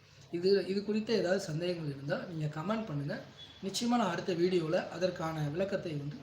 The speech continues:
தெளிவா கொடுக்குறேன். ஆ, என்னுடைய வீடியோ பிடிச்சதுக்கு, என்னுடைய வந்து, ஆ, உங்களுக்கு வந்து ஒரு வாஸ்து சம்பந்தமான கேள்விகள் இருக்குது, ஆ, ஆன்லைன்ல கன்சல்டேஷன் வேணும் அப்படின்னா நிச்சயமா நான் வந்து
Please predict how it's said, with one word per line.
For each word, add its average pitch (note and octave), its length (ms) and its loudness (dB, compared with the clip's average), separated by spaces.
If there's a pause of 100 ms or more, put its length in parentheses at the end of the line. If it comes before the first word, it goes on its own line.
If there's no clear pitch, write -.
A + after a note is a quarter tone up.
தெளிவா D#3+ 240 -4
கொடுக்குறேன். C3 460 -10 (640)
ஆ, D#3 200 -2 (280)
என்னுடைய G3+ 380 6
வீடியோ G3 340 4
பிடிச்சதுக்கு, D#3 800 -4 (200)
என்னுடைய F#3 400 2
வந்து, E3 560 2 (360)
ஆ, D#3+ 320 -2 (220)
உங்களுக்கு F#3 300 2
வந்து F3+ 380 2
ஒரு D#3+ 220 -2 (160)
வாஸ்து F#3 520 -2
சம்பந்தமான F3 640 -4
கேள்விகள் F3 460 -2
இருக்குது, C#3+ 420 -6 (600)
ஆ, E3 460 -2
ஆன்லைன்ல G3+ 480 4
கன்சல்டேஷன் F3+ 640 -2
வேணும் E3 300 -4
அப்படின்னா D3 460 -4 (340)
நிச்சயமா G#3 320 -2
நான் G3+ 280 0
வந்து D#3+ 460 0